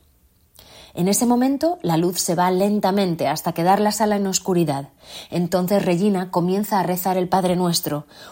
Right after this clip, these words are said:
Una vez que lo ha rezado, se enciende de nuevo la luz. Entonces Regina está en una posición entre el rezo y estar a punto de tirarse a una piscina, que en este caso sería el carrito con los bebés. Cuando Regina toca el silbato,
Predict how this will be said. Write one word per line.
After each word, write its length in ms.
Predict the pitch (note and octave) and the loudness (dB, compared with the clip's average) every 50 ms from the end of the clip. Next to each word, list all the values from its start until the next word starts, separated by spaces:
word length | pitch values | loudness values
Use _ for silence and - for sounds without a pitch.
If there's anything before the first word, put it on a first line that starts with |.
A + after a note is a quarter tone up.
| - - | -8 -2
Una 240 | A3+ A#3 B3 B3 | 0 2 4 4
vez 200 | G#3+ F3 E3+ E3+ | 4 2 0 -2
que 120 | - - D3+ | -2 -2 2
lo 80 | D#3 | 2
ha 40 | D#3+ | 2
rezado, 500 | F3 A3+ A3+ - - F#3 F3 F3+ G#3 - - | 2 2 0 2 2 2 2 2 -2 -4 -6
se 160 | - - - | -6 -4 -2
enciende 540 | F3 E3 E3+ - A#3 A#3 A#3+ B3+ B3+ C#4 - F3 | -2 -2 -2 -2 -2 0 0 0 -2 -4 -4 -2
de 120 | F3 D#3+ | -2 0
nuevo 240 | F3 F#3+ G3+ G#3 G#3+ | 0 0 2 2 4
la 140 | G#3+ G3 F3+ | 4 4 2
luz. 320 | D#3+ D3 D3 - - - _ - _ _ _ _ _ _ - | 2 -2 -4 -8 -12 -18 _ -20 _ _ _ _ _ _ -8
Entonces 360 | G3+ F3+ F#3 A#3 A#3 C4+ B3 | -6 -4 -2 0 0 0 2
Regina 360 | A#3+ A3 G3 B3+ B3+ A3+ F3+ | 2 2 2 2 2 2 2
está 180 | F#3 F3+ - A3 | 0 0 0 0
en 80 | A3+ | 0
una 160 | B3 C4 B3+ | 2 2 2
posición 520 | - G#3+ F#3+ - G3 F3+ - A3 A3+ B3 - - | 0 0 -2 -2 -4 -2 -2 -2 -2 -2 -2 -2
entre 300 | G3 F#3 F3 E3+ F3 E3 | -4 -4 -2 0 0 0
el 80 | D#3+ | 0
rezo 400 | - A3+ B3 B3 - F#3+ G#3 C4 - - - - - - | 0 0 -2 -2 -2 -2 -2 -2 -4 -10 -16 -18 -10 -4
y 60 | - | -2
estar 220 | G3 F#3+ - C4+ C4+ | -2 0 2 2 2
a 100 | C#4 C4+ | 2 2
punto 300 | C4+ D4 D4+ C#4+ D4+ C#4+ | 2 0 2 2 2 2
de 160 | - G#3+ A3 | 2 2 2
tirarse 380 | - A3+ B3 C#4 D4 C#4 - C4+ | 2 2 4 4 4 4 0 -2
a 40 | |
una 160 | B3 A#3 A3 - | 0 0 -2 0
piscina, 500 | G3+ F#3 - - F3 D#3+ D3+ D3 D3 - - - - - - | 0 -2 0 0 0 0 0 -4 -6 -10 -16 -20 -20 -20 -4
que 80 | - G3+ | 0 0
en 80 | F3 | 2
este 240 | F3 E3+ - A#3 A3 | 2 2 2 0 2
caso 300 | - A3 G#3 - F3+ F3 | 4 2 2 2 0 0
sería 320 | F3 - E3 E3 F3+ F3+ F3 | 0 0 0 2 2 2 2
el 100 | F3 E3+ | 2 2
carrito 400 | F3 D#3 C#3+ D3 D3 C#3 F3 E3+ | 0 0 0 0 -2 -2 -2 -2
con 160 | F3 D3+ C#3 | -2 -2 -2
los 140 | C#3 C#3+ D3 | -4 -2 0
bebés. 440 | E3 F3+ G3 A3 F3+ - - - _ _ _ _ _ - - - - - - | 0 0 2 0 -2 -4 -8 -10 _ _ _ _ _ -18 -18 -18 -18 -6 0
Cuando 240 | - F3+ G3 G3 F#3 | 0 4 4 4 4
Regina 400 | G3 F#3+ F3 A3 A3+ A#3 A3+ A3 | 4 2 0 0 0 0 0 0
toca 320 | - A#3 A3+ A3+ G#3 F3+ | 0 0 2 4 2 2
el 100 | E3+ E3 | 2 0
silbato, 540 | - - E3+ D#3+ E3 F3 F#3+ G3+ - D4 | 0 0 0 4 4 4 4 4 2 -4